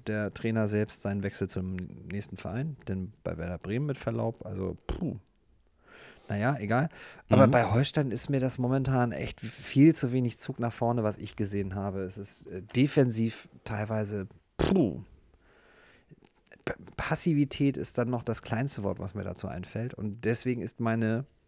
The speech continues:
Speaker 1: mittlerweile, wie ich finde, durchaus begründete Sorge, dass es eine sehr, sehr schwierige Saison wird, mit sehr, sehr, äh, großen, äh,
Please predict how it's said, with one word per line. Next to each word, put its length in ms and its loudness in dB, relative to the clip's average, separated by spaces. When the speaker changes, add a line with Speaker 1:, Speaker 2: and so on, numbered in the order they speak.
Speaker 1:
mittlerweile, 640 4
wie 480 -12
ich 80 -8
finde, 240 -4
durchaus 340 -4
begründete 600 -2
Sorge, 400 2
dass 180 -6
es 100 -10
eine 280 -4
sehr, 400 2
sehr 160 -2
schwierige 440 -8
Saison 400 -4
wird, 220 -8
mit 180 -4
sehr, 300 2
sehr, 380 0
äh, 120 2
großen, 1500 0
äh, 0 -